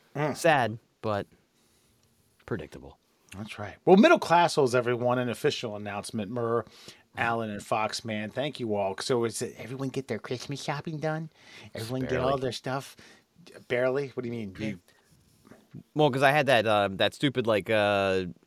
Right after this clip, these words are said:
Speaker 2: Super Mario Brothers Piranha Plant hand puppet thing, the debacle that, uh, eBay fucked me on. I found it.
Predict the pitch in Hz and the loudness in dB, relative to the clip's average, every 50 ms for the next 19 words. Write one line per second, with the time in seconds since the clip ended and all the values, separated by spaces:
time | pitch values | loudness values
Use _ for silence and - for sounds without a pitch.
0 | _ _ - - - 139 123 131 135 135 131 127 117 117 107 107 127 120 117 113 | _ _ -14 -10 -8 -6 -4 0 2 4 4 6 4 4 4 4 2 4 2 2
1 | 107 - - - 131 131 127 120 107 - 127 117 113 98 113 135 131 131 139 - | 0 -2 -2 2 2 4 4 2 0 -2 -4 -4 -4 -4 -4 -4 -4 -4 -2 -2
2 | 143 107 - 104 - - 113 104 101 101 104 98 101 90 107 90 - 127 123 127 | -2 -2 -2 -4 -6 -4 -2 -2 -2 -2 -2 -4 -4 -4 -4 0 4 6 6 6
3 | 120 - 113 104 101 98 95 110 110 104 107 104 101 98 95 82 - 123 120 110 | 4 4 0 0 0 -2 -4 -6 -6 -2 -2 0 0 0 -2 -2 -2 -2 0 0
4 | 117 107 98 - 123 120 - - 117 107 101 98 95 95 92 92 - _ _ _ | 0 0 0 0 -2 -2 -2 -6 -8 -6 -4 -4 -4 -6 -6 -10 -14 _ _ _
5 | - 92 95 - - 135 120 113 120 117 104 98 98 - _ _ | -10 -10 -10 -4 -2 0 2 2 2 0 -2 -4 -8 -10 _ _